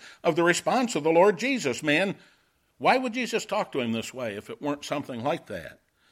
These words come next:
Jesus said, "Man, who made me a judge or a divider over you?" And he said unto them,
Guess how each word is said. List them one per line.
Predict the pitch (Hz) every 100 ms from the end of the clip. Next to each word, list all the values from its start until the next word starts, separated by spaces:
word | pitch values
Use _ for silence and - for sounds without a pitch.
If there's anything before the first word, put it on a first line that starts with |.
| _ _ _
Jesus | 202 202 156 139
said, | 170 139
"Man, | 170 247
who | 151 247
made | 202 175 139
me | 139
a | 123
judge | 113 135 113
or | 120
a |
divider | 107 117 113 113 110
over | 104 107
you?" | 101 104 135 190 _ _ _ _ _ _ _ _ -
And | 147
he |
said | 143 156 139
unto | 131 117
them, | 113 120 190